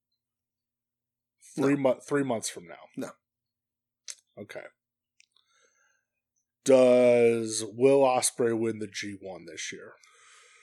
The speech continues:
Speaker 2: Oh boy. Uh, so here's the problem.
Speaker 1: So keep, keep in mind,
Speaker 2: Yeah.
Speaker 1: Forbidden Door's coming up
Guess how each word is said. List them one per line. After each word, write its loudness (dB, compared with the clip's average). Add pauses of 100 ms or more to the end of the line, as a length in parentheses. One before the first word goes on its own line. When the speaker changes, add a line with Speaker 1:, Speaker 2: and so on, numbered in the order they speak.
(200)
Speaker 2:
Oh 10
boy. 6 (240)
Uh, 6 (1600)
so 2
here's -2
the -10
problem. -2
Speaker 1:
So 6
keep, -2
keep -4
in -6
mind, 2
Speaker 2:
Yeah. -2 (460)
Speaker 1:
Forbidden -4
Door's 6
coming -10
up -16